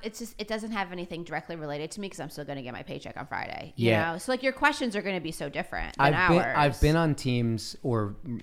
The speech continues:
Speaker 2: led teams and been on teams where the, the company culture didn't really connect people to it in a personal way.
Speaker 1: Right.
Speaker 2: The unique thing about our organization, and I don't say this as,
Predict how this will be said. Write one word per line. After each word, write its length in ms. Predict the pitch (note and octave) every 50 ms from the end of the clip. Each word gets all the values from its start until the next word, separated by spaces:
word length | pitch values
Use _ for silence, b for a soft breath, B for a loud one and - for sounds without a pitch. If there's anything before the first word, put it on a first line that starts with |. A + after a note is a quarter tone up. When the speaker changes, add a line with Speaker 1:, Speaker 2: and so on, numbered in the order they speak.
| C#3+ C3 -
Speaker 2:
led 320 | C3 A#2+ B2 C3+ C#3+ C#3
teams 280 | - - C#3+ C3 A#2+ A#2
and 160 | A#2 A2 G#2
been 140 | A2+ A2 A2
on 120 | G#2+ G#2+
teams 320 | G2+ - A#2 A2 G#2 G2+ -
where 220 | G2+ G#2+ G#2 G#2
the, 300 | F#2+ F#2+ G2+ G2 F#2+ F#2+ - - A#2+
the 200 | A2+ A2 G#2+ G2 -
company 340 | - - C3+ B2+ C#3+ B2 G#2+
culture 500 | - - - G2+ G2+ - - B2 A#2+ A#2
didn't 280 | A2+ - C#3 B2+ C3+ C3
really 180 | B2 B2 B2
connect 380 | - - C3+ B2+ A#2+ A#2 - -
people 320 | - B2+ B2 - B2+ B2
to 260 | - - - C3+ B2+ C3
it 260 | C3 C3 - - - -
in 120 | - B2+ B2+
a 40 |
personal 480 | B2+ - - C3+ C3 - - C#3 C3 C3
way. 260 | C#3 D3 D3+ D#3+ D#3+ - -
Speaker 1:
Right. 240 | - E3 D3+ - - - - -
Speaker 2:
The 120 | C#3+ C3+
unique 360 | A#2+ B2+ B2+ C3 D3+ - -
thing 480 | - - D#3+ C#3+ C#3 C3 B2 A#2 A2+ - -
about 320 | C3+ A2 A2 A#2+ A2+ G#2+
our 200 | - A#2+ A#2 A#2 A2+
organization, 520 | G#2 G#2 G#2+ G#2 G2 G#2+ G#2 - B2 A2+ -
and 200 | B2+ A#2+ B2 - -
I 80 | C3 C#3+
don't 160 | D3+ B2+ C#3
say 160 | - - B2
this 220 | A2+ A2 G#2+ -
as, 160 | A2 G#2 G2+